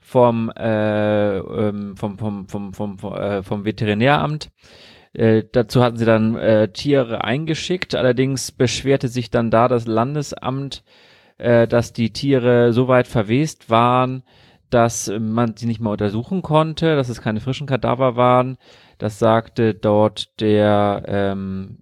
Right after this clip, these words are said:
Herr Albrecht von dem Landesamt. Ähm, d-, das, äh,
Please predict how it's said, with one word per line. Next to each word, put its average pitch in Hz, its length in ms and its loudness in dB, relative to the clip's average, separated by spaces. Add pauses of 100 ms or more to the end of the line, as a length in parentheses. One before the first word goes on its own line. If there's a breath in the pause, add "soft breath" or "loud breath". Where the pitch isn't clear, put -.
(120)
Herr 101 560 0
Albrecht 123 560 2
von 107 160 -2
dem 101 140 -4
Landesamt. 120 640 -4 (920 loud breath)
Ähm, 87 1160 -2 (260)
d-, 85 100 -10
das, 117 320 -2
äh, 110 340 2